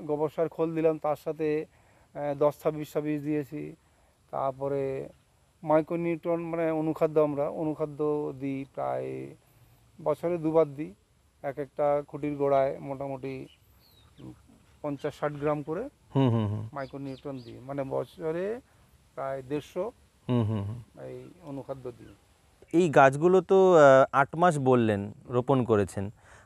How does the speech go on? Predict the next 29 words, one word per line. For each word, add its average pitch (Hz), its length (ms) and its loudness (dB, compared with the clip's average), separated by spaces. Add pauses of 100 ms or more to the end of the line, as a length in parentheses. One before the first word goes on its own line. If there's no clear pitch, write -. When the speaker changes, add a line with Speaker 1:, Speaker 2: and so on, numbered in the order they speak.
Speaker 2:
আট 123 200 4
মাস 160 240 6
পরে 170 280 6
এগুলো 156 240 6
বেশ 151 260 4
খুঁটি 147 280 -2
বেয়ে 147 420 6
ওপরে 139 280 4
উঠে 135 460 4 (500)
ছড়িয়ে 147 300 6
যাচ্ছে, 135 260 4
কিন্তু 156 320 0
গাছটাতে, 147 720 4
এই 175 220 4
গাছের 180 300 4
কাণ্ডটাতে 165 600 2
দেখা 143 280 4
যাচ্ছে 151 420 2 (440)
কিরকম 170 380 4
একটা 170 280 4 (200)
ছিট 190 260 0
ছিট 190 180 0
ছিট 175 180 -4
ছিট 185 200 -2
পোকা 175 260 6
পোকা 170 280 4
মনে 123 220 8
হচ্ছে, 107 360 2
অন্যান্য 170 840 4